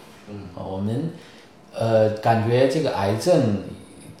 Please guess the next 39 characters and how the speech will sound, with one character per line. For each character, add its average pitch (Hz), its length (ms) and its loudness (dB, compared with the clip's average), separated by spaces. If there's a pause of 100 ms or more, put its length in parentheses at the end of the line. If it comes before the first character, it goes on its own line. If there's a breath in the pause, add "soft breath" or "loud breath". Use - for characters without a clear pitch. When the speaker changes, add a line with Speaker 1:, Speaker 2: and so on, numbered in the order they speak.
(180)
Speaker 2:
呃， 107 220 0
不 170 120 -2
能 120 160 4
够 135 140 4
治 135 220 -2
愈， 127 220 -2
其 104 140 -6
中 127 100 0
有 104 120 0
三 113 260 -2
种 87 160 -2
情 - 200 -12
况。 85 340 -10 (160)
第 135 80 -4
一 143 60 -2
种 135 160 -2
情 98 160 -8
况 107 200 -2
是 110 380 -4 (640 loud breath)
疾 113 140 -2
病 151 180 0
本 85 180 2
身 131 420 0 (300)
就 104 220 -2
是 85 420 -8 (340)
后 - 240 0
期 - 280 -6
了， 95 200 -2 (600)
很 92 160 -4
难 87 180 -4
治 117 140 -8
疗 78 180 -4
了， 87 180 -8
这 - 140 -12
个 104 60 -6
没 87 100 -10
有 90 80 -8
办 92 220 -8
法。 - 220 -14